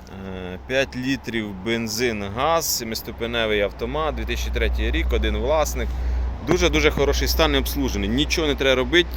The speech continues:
мега обслужений, все працює. Особливо сам ї-, е, особисто сам їздив. Питань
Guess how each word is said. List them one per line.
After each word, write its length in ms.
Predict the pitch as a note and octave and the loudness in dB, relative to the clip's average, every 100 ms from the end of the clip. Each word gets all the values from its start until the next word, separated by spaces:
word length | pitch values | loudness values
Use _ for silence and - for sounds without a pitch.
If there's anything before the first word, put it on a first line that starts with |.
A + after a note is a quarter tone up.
| - - G#2 G#2+ | -8 -8 -6 -2
мега 520 | A#2 C3+ D3+ C3+ B2 | 0 2 2 2 2
обслужений, 540 | - D#3 E3+ D3 B2+ | 0 -6 -4 -2 -4
все 180 | B2 C3+ | -2 -4
працює. 460 | B2 A#2 A2 G2 E2 - - - - - - - - - - - - - - - - | -2 -2 0 0 0 -8 -12 -10 -12 -10 -12 -10 -10 -10 -10 -12 -12 -12 -10 -10 -8
Особливо 480 | G#2 D#3+ D3+ E3 D3 | -2 0 4 6 6
сам 280 | - D3 C3+ | 6 4 4
ї-, 380 | C3 D3 D#3 C3 | 2 2 2 2
е, 160 | B2+ | 4
особисто 440 | B2+ D#3+ D#3+ - D3+ | 2 2 0 0 2
сам 260 | E3 C3+ | 4 4
їздив. 500 | C3+ G3 F3+ F3+ D#3 C3+ - - - - - - - - - - - - | 2 0 4 4 2 -2 -10 -14 -18 -18 -18 -18 -18 -20 -20 -20 -16 -4
Питань 480 | - - F3+ E3 | -2 2 2 2